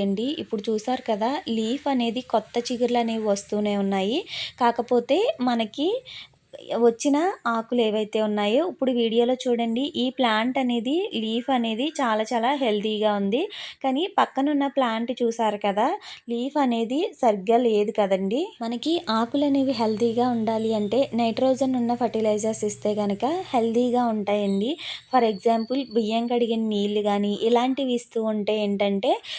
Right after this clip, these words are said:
సాయిల్ అనేది లూజ్ అయితే అవుతుందన్నమాట. గులాబీ మొక్కలకి ఎప్పుడు మట్టి అనేది గుల్లగా ఉంటే గనక మనకి మొక్క అనేది హెల్దీగా పెరుగుతుంది అండి. అలాగే ఏదైతే లీఫ్ అనేది సరిగ్గా ఉండదో వాటిని తీసేస్తే గనక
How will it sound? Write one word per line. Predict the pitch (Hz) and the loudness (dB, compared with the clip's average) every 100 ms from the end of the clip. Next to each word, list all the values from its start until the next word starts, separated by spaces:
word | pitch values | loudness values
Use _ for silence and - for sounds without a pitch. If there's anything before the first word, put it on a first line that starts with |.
| - 262 | -2 4
సాయిల్ | 226 247 294 269 | 6 6 4 2
అనేది | 226 214 202 277 392 220 226 | 0 -2 0 0 0 -2 0
లూజ్ | 220 226 233 | 2 4 4
అయితే | 220 220 208 | 4 2 2
అవుతుందన్నమాట. | 196 208 202 196 196 190 262 285 233 | 0 -2 0 2 2 0 0 0 2
గులాబీ | 226 240 269 269 | 4 2 0 -2
మొక్కలకి | 247 233 233 233 | -2 -2 0 2
ఎప్పుడు | 285 320 226 | 4 4 2
మట్టి | 208 - 285 247 | 0 -2 -2 -2
అనేది | 233 226 233 208 | -4 -6 -2 2
గుల్లగా | 208 226 233 240 226 | 4 6 6 4 4
ఉంటే | 214 214 220 220 208 | 2 2 4 2 4
గనక | 202 202 240 392 - - - 233 | 2 2 2 2 -2 -12 -4 0
మనకి | 233 - 311 494 523 - 208 | 0 2 4 4 2 -8 -2
మొక్క | 220 214 247 240 | -2 0 2 2
అనేది | 220 220 269 - | 0 -2 -2 2
హెల్దీగా | 226 220 214 254 247 254 | 2 2 2 2 4 4
పెరుగుతుంది | 247 208 208 208 208 202 | 4 2 2 0 2 2
అండి. | 196 226 285 208 | 2 2 0 0
అలాగే | 214 233 294 202 214 | 0 0 0 2 2
ఏదైతే | 220 262 269 294 269 | 4 4 4 2 2
లీఫ్ | 220 220 240 254 | 0 -2 0 0
అనేది | 220 214 196 294 - - - - | 0 -2 -2 -4 -4 -10 -8 0
సరిగ్గా | 233 208 254 247 220 | 0 2 2 2 2
ఉండదో | 208 202 262 427 370 233 | 2 4 6 4 4 2
వాటిని | 214 226 254 427 466 | 4 2 2 2 2
తీసేస్తే | 294 233 233 226 226 214 | 0 2 0 0 0 0
గనక | 208 202 | 0 0